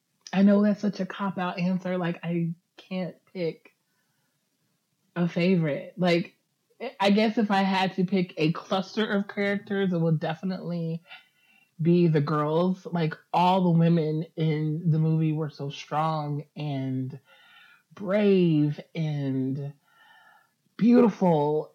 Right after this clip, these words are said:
and just unwavering in their ideals and their opinions and their thoughts. And then they were kicking ass. Like,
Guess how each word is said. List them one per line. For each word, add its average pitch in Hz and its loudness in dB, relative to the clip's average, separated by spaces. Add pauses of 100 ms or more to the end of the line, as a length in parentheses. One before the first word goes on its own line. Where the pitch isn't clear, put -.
and 143 -2
just 147 -4 (1600)
unwavering 185 6
in 185 4
their 165 4
ideals 165 2
and 156 0
their 139 -4
opinions 165 0
and 139 -2
their 147 -8
thoughts. 160 -2 (480)
And 214 2
then 339 -2
they 381 -2
were 339 0
kicking 269 -4
ass. 202 0
Like, 247 0